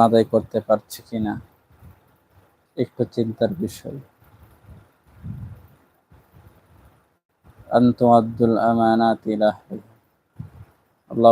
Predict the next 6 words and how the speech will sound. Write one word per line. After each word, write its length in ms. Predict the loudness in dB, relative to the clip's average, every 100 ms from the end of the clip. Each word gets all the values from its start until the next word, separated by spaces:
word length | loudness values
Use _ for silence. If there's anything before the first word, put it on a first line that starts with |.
| 6
বলেছেন, 520 | 6 4 0 0 0 2
আমানতকে 560 | 2 2 2 -2 _ -2 2
যথাযথভাবে 720 | 2 2 2 2 2 2 4 2
আদায় 200 | 0 -4 -2
করো। 200 | -4 -4 -12 _ _ _ _ _ _ _ _ _ _ _ _ _ _ _ -20 -20 -20 -20 -2
কোরআন 340 | 8 10 10